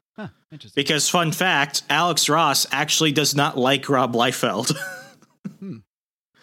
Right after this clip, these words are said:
Speaker 2: I don't know why, but for some reason, that's a thing.
Speaker 1: We're gonna have to do a special episode someday, like, looking into, like, comic books' top feuds.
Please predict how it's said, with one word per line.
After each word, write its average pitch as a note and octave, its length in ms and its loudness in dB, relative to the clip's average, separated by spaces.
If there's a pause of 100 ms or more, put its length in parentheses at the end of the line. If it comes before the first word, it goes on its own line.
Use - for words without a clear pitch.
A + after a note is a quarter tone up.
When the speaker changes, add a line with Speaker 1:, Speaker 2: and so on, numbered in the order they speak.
(460)
Speaker 2:
I C3 100 -2
don't E3 240 4
know G3 160 4
why, D3+ 680 4 (720)
but - 300 -2
for A2+ 100 -6
some C#3+ 340 2
reason, C#3 400 2
that's C3 240 2
a B2 60 0
thing. G2 520 0 (160)
Speaker 1:
We're G3+ 100 -6
gonna A3+ 140 0
have A3 100 0
to F3+ 80 0
do - 40 2
a C3 40 0
special C3 340 -2
episode B2 380 -4
someday, A#2+ 340 -4
like, A#2 140 -8
looking B2 320 -6
into, B2 400 -8
like, A#2 180 -10
comic A2+ 320 -6
books' - 260 -10
top - 380 -14
feuds. - 560 -18